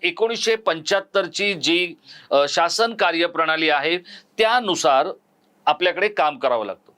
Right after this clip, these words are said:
आता त्याचे तीन भाग आहेत. ते तीन भाग काय आहेत, तर त्यामध्ये येतो एक कॅबिनेट मंत्री, त्यानंतर येतात राज्यमंत्री आणि त्यानंतर येतात उपमंत्री. पण आता आपल्याकडे काही उपमंत्र्यांची एक, अ, व्यवस्था केलेली नाहीये,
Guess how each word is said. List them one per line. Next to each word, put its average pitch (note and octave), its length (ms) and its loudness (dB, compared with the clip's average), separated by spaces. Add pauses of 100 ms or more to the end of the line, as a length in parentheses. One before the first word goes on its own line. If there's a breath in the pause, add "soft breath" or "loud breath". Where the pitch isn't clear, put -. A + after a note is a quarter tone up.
(240 loud breath)
आता - 180 2
त्याचे A#3+ 260 0
तीन C#4+ 400 -2 (100)
भाग F#3 320 2
आहेत. C3+ 300 0 (120)
ते G3 60 4
तीन A#3 260 0
भाग A3 180 2
काय G#3 280 0
आहेत, F3 180 2 (360 loud breath)
तर F#3+ 80 4
त्यामध्ये G3 520 2
येतो F3 380 0
एक E3+ 240 0
कॅबिनेट F#3 420 0
मंत्री, G3 440 -2
त्यानंतर D#3+ 680 -2
येतात C#3+ 320 2
राज्यमंत्री F3 800 0 (280 loud breath)
आणि D#3 140 0 (100)
त्यानंतर E3+ 440 0
येतात D3+ 280 0 (140)
उपमंत्री. F3+ 680 -2 (280 loud breath)
पण G3+ 100 2
आता G3+ 220 0
आपल्याकडे A#3 380 -2
काही A3+ 160 -2
उपमंत्र्यांची G#3+ 880 -2 (100)
एक, F#3 320 -2
अ, F3 240 2 (280)
व्यवस्था F3+ 420 2
केलेली D#3+ 400 0
नाहीये, E3 340 -2